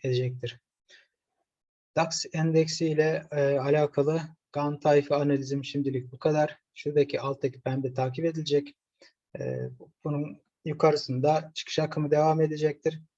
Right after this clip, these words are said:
E, altında kaldığı sürece de on dört bin altı yüz yirmi sekiz desteğine kadar olan bant içerisinde hareketini,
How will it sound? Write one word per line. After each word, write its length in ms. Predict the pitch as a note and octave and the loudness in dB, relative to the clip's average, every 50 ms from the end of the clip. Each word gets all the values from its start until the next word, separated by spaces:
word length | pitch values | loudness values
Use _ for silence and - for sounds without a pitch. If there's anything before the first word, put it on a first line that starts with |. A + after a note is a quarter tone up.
| _ _ - - | _ _ -10 -8
E, 20 | |
altında 440 | - - D3+ D3 D3+ D3 C#3+ C#3 C#3 | -4 -2 -2 -2 -2 -2 -2 -2 0
kaldığı 340 | C#3 C#3+ C#3 C3 C3 C3 B2 | 2 2 2 2 2 -2 -4
sürece 400 | - - C#3 C3+ B2 A#2+ A#2 B2 | -4 -2 -2 -2 -2 -2 0 0
de 140 | C#3+ D3+ D#3 - | -2 -2 -2 -6
on 220 | - C#3+ D3 D3 C#3+ | -6 -4 -2 2 2
dört 240 | C#3+ C#3+ C#3 - | 2 2 0 -2
bin 80 | C3+ B2+ | -4 -2
altı 280 | C3 C3 B2+ B2+ - B2+ | -2 -2 -4 -6 -6 -6
yüz 80 | B2+ | -4
yirmi 200 | C3+ C3+ C3+ B2+ | -4 -4 -4 -6
sekiz 380 | - - B2 A#2+ - C#3+ C#3+ C#3 | -6 -8 -8 -6 -6 -4 0 0
desteğine 460 | C#3+ C#3 C#3 - - C3 B2+ C3 B2+ | 0 0 0 -2 -2 0 0 -2 -2
kadar 260 | B2+ B2+ B2 C3 C3 | -4 -4 -4 -2 -2
olan 360 | C3+ C3+ C3 B2+ B2+ C3+ - _ _ _ _ _ - | 0 0 0 -2 -2 -4 -8 _ _ _ _ _ -6
bant 240 | C3 C3 C3+ - | -6 -6 -6 -6
içerisinde 480 | - - C3 A#2+ A2+ - - A#2+ A#2+ C3 | -8 -6 -6 -6 -6 -6 -8 -8 -10 -10
hareketini, 720 | B2+ - C3+ C3+ C3 B2+ C3+ B2+ - B2+ B2 C3+ C#3+ C#3+ | -10 -10 -10 -10 -8 -8 -8 -8 -6 -6 -4 -4 -4 -6